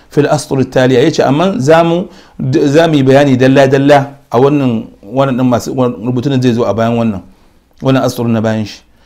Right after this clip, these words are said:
Ya ce, "Ta'rifuha, wa hiya fil lughati an-nadhafati, an-nadhafatu wan-nazahatu min al-aqdhar."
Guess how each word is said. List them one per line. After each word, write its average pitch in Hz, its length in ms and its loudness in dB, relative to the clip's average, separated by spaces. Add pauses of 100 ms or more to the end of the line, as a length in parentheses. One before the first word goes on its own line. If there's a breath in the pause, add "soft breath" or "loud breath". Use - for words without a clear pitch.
(120)
Ya 180 120 2
ce, 202 140 4
"Ta'rifuha, 160 840 2 (540 soft breath)
wa 147 100 2
hiya 190 180 4
fil 156 120 0
lughati 165 480 2
an-nadhafati, 131 920 0 (360)
an-nadhafatu 143 800 0
wan-nazahatu 135 680 0
min 131 140 -2
al-aqdhar." 113 420 -4